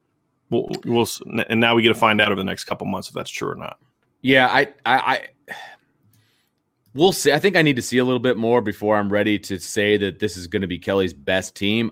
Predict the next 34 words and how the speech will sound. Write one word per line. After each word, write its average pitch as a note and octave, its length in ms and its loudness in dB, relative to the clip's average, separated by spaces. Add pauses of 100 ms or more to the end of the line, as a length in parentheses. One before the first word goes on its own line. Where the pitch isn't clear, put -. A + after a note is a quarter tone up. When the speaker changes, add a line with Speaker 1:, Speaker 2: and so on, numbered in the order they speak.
Speaker 2:
I G2+ 180 2
will B2 340 4
say G2+ 320 2
this F#2 180 -6
is F2+ 120 -10
going G2+ 240 -4
to F2+ 80 -6
be, F#2+ 320 0
and F#2+ 100 -4
you F#2+ 80 -6
brought G2 220 2
it F#2+ 40 2
up F#2+ 120 -2
a - 20 -4
little G2 160 0
bit, E2 300 -2 (360)
this C3 100 -12
is B2+ 80 -2
gonna C3+ 160 4
be A2+ 120 4
Kelly's G#2+ 380 2
fastest - 580 -2
team. A#1+ 280 -14 (480)
And G#2+ 120 0
I A2 80 2
think A#2 160 2
this A2+ 160 -2
is G2+ 100 -6
gonna G#2+ 180 0
be F#2+ 300 2
Kelly's G2 480 0
most F#2 240 -2
athletic E2 540 -4
team. B1 340 -14